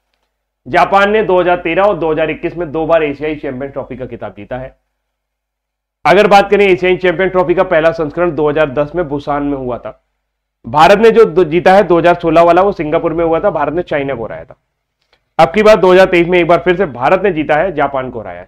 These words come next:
चाइना तीसरे नंबर पर रहा है। एशियाई मेंस भी ट्रॉफी हुई, ए-, मेंस एशियन च-, चैंपियन ट्रॉफी भी हुई। इसका करंट अफेयर पिछले महीने पढ़ाया था मैंने आपको।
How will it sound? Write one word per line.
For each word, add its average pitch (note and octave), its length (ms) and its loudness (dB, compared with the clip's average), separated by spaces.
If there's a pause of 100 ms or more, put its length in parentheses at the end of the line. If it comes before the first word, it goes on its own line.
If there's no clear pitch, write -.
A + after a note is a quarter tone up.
चाइना D#3 280 0
तीसरे C#3+ 340 -6
नंबर A#2 220 -6
पर D#3+ 300 -4 (240)
रहा G2+ 320 -6
है। - 160 -20 (1500)
एशियाई G#3+ 580 2 (140)
मेंस F3+ 480 -2
भी G3 100 -6
ट्रॉफी E3 340 -4
हुई, A#2 300 -10
ए-, D3 180 -10 (180)
मेंस F#3+ 300 -2
एशियन F#3 320 0
च-, E3+ 280 -12
चैंपियन E3+ 380 -2
ट्रॉफी E3 280 -2
भी D#3 100 -2
हुई। E3+ 120 0
इसका G3 260 -2
करंट D#3+ 260 -4
अफेयर F3 180 -2
पिछले E3 300 -4
महीने D3+ 220 -2
पढ़ाया D3 260 2
था B2+ 120 -6
मैंने G#2+ 180 -12
आपको। - 300 -20